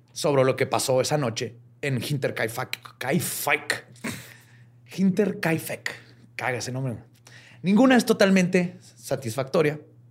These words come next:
pero quizás la verdad se encuentre a medio camino de alguna de ellas. Entonces espero, señor Ibarreche, que ya tengas tu teoría, güey,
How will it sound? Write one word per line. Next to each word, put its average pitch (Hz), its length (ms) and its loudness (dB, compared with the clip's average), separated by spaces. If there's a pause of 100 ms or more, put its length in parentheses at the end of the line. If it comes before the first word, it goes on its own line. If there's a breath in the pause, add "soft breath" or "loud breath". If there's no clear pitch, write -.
(140)
pero 180 220 4
quizás 185 260 0
la 226 120 4
verdad 165 240 4
se 196 80 -2
encuentre 175 580 0 (200 loud breath)
a 160 80 -2
medio 202 360 4
camino 156 520 0
de 143 120 -2
alguna 123 300 0
de 104 80 -4
ellas. 95 200 -14
Entonces 180 220 -4
espero, 196 460 0 (920)
señor 165 220 -4
Ibarreche, 160 380 0
que 175 140 -4
ya 143 260 2
tengas 156 280 -2
tu 185 120 -2
teoría, 120 400 -2
güey, - 120 -10